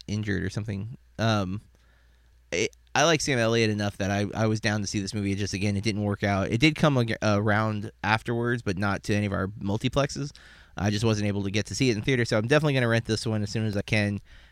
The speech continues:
and check it out. Um, all right. Next up on our list is, uh, certain, nope, nope, nope. Oh, well, I already said it. Certain Women. Um, and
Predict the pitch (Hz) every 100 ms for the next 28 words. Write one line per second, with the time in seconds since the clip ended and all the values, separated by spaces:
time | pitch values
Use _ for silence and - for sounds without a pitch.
0 | - 120 110 104 - 107 - 113 107 -
1 | 101 104 139 - - _ - _ - -
2 | 120 113 101 104 - - - _ _ _
3 | _ _ _ _ _ _ _ _ _ _
4 | _ _ - - 117 98 90 - - -
5 | _ 135 151 - 151 135 - 123 120 113
6 | 135 160 - 117 107 101 - 104 87 80
7 | - - _ _ - - 139 127 120 113
8 | - 127 - - 120 107 - _ - _
9 | 117 110 104 95 - _ _ _ 107 101
10 | 92 87 - 170 143 127 120 135 160 -
11 | - - - - _ 127 117 98 98 -
12 | _ _ _ _ 120